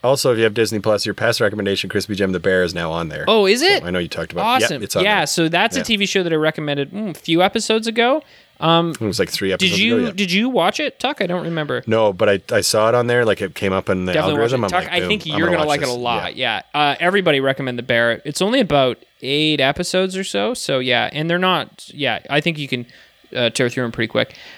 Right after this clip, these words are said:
Speaker 1: I am, I am really powering through the O C here. So I,
Speaker 2: Oh, what
Speaker 1: like, I
Speaker 2: episode are you on
Speaker 1: gotta,
Speaker 2: now? Episode
Speaker 1: I gotta
Speaker 2: check?
Speaker 1: focus on this. I'm not, uh, done season one,
Speaker 2: We are almost
Speaker 1: but I'm
Speaker 2: done
Speaker 1: not.
Speaker 2: season two. So, and, and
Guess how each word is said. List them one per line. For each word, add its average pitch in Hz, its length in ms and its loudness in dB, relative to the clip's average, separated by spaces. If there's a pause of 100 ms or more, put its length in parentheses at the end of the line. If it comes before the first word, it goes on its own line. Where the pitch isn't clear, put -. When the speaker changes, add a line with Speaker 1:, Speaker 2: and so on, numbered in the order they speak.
(220)
Speaker 1:
I 107 180 2
am, 127 340 2
I 110 100 2
am 123 200 2
really 110 240 2
powering 101 340 2
through 101 160 -4
the 92 100 0
O 87 60 0
C 95 260 -4
here. 107 300 0
So 92 260 -2
I, 85 120 -4
Speaker 2:
Oh, 190 220 2
what 196 100 2
Speaker 1:
like, 196 80 4
I - 20 4
Speaker 2:
episode 214 280 0
are 214 40 0
you 208 60 4
on 196 80 4
Speaker 1:
gotta, 214 80 4
Speaker 2:
now? 226 160 2
Episode 220 360 -2
Speaker 1:
I 247 120 2
gotta 233 160 0
Speaker 2:
check? - 60 -10
Speaker 1:
focus 95 300 0
on 90 140 -2
this. 95 160 -2 (440)
I'm 101 220 0
not, 202 540 0
uh, 95 420 2
done 90 200 -2
season 87 320 -6
one, 85 200 -4
Speaker 2:
We 147 100 0
are 151 140 4
almost 147 360 2
Speaker 1:
but - 80 2
I'm - 20 0
Speaker 2:
done 147 60 -2
Speaker 1:
not. - 60 -4
Speaker 2:
season 131 240 -4
two. 110 280 -6
So, 113 380 -8 (540)
and, 151 280 2
and 160 60 -4